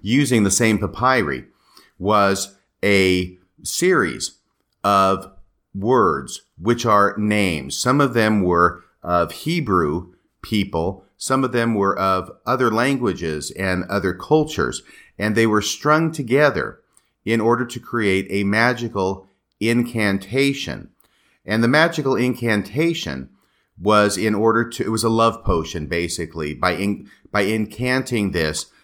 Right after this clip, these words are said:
a man was supposed to be able to get a woman to fall desperately in love with him. But one of the names in the string of names was Abraham. Well, it was A B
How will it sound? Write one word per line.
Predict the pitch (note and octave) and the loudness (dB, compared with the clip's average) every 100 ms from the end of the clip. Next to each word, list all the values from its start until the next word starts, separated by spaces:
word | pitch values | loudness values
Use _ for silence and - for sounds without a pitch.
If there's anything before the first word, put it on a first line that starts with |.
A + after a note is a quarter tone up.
| _ - | _ -2
a | G2+ | 2
man | G#2 A2 | 2 2
was | G#2+ G2+ | 2 0
supposed | F#2 F#2+ F#2+ - - | 0 2 2 0 -4
to | F2 | -2
be | D#2 F2+ | 2 2
able | F2 F2+ | 2 -2
to | D#2 | -2
get | F2+ E2 | 0 0
a | E2+ | 0
woman | E2+ F2+ F2 | 0 0 0
to | F2 | -4
fall | D#2+ F2 E2+ | -2 0 2
desperately | E2 F2+ F#2 - F#2 D#2+ E2+ D#2+ | 2 2 0 0 0 0 -2 -2
in | E2 | -2
love | E2 G2 F2+ | 2 2 2
with | D#2 - | 0 -2
him. | C2+ A1 - _ - - - _ | -6 -8 -12 _ -20 -20 -20 _
But | A2 G2+ | 0 0
one | G#2 D3+ | 0 0
of | E3 | 2
the | D3 | 2
names | A2 F2+ F2 F2+ - _ _ - | 2 2 0 -2 -6 _ _ -2
in | G#2+ | 0
the | G2 - G2 | 0 -2 -6
string | - D#3+ D#3 | -2 0 2
of | G2+ F2 | 0 0
names | D2 C#2+ D#2 - _ _ _ F2+ | -2 -4 -8 -14 _ _ _ -2
was | F#2+ F#2+ F#2 - _ _ _ _ _ _ _ _ _ _ | 2 2 2 -4 _ _ _ _ _ _ _ _ _ _
Abraham. | B2 C3 A2+ F#2 F#2 D#2 | 0 2 2 0 0 -2
Well, | D#2+ F#2+ | 0 0
it | |
was | F#2 - | 0 0
A | A2+ A#2 | 0 2
B | A2 G2+ G2 - | 2 0 0 -6